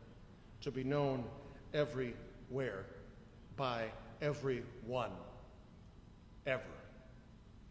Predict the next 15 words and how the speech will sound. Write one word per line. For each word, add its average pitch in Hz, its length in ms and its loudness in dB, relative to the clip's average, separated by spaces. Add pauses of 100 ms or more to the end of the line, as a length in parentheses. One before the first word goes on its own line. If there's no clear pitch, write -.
(2000)
Which, 233 140 2
of - 80 0
course, 240 200 10
sounds 196 280 10
like 160 160 6
a 147 80 4
beyond 151 580 8
ridiculously 135 720 4
tall 135 640 4
set 139 240 2
of 117 120 0
marching 127 360 2 (100)
orders, 151 440 2 (160)
surely, 147 440 4 (960)
given, 170 320 4